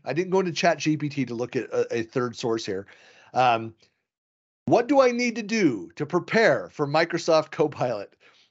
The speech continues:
And the, the, the Bing A I answer is lacking. It says, "To prepare for Microsoft Copilot, you can follow these steps. One, get your data in shape."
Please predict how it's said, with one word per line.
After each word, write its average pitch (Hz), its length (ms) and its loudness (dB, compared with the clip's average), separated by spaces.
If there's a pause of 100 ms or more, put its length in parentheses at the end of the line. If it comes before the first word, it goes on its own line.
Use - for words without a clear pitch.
(240)
And 143 140 -4
the, 139 200 0
the, 143 320 0 (240)
the 139 100 -4
Bing 247 320 2
A 220 220 6
I 190 400 6 (260)
answer 151 720 -2 (140)
is 127 340 -2
lacking. 101 500 -6 (460)
It 139 120 0
says, 143 500 2 (200)
"To 160 80 -4
prepare 277 400 2
for 233 100 -2
Microsoft 208 460 -2
Copilot, 135 540 -2
you 175 140 -4
can 175 120 -4
follow 202 400 2
these 175 220 -2
steps. - 400 0
One, 127 640 0 (680)
get 170 220 4
your 160 100 -2
data 143 400 -2
in 139 80 -6
shape." - 420 -8